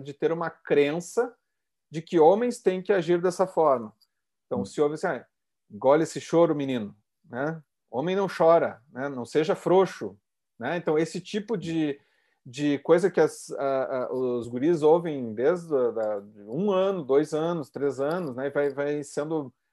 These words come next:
Speaker 1: reforçado. É como se fossem jogando camadas de cimento. Daqui a pouco é uma estátua, né? Encimentada, assim, aí tem pra,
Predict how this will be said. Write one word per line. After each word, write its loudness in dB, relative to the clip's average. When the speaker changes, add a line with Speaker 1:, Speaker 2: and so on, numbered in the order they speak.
Speaker 1:
reforçado. 0
É -2
como -4
se -8
fossem 2
jogando 6
camadas -2
de -10
cimento. -2
Daqui 2
a 6
pouco 6
é -2
uma 2
estátua, 2
né? -4
Encimentada, 0
assim, -6
aí 2
tem -2
pra, 0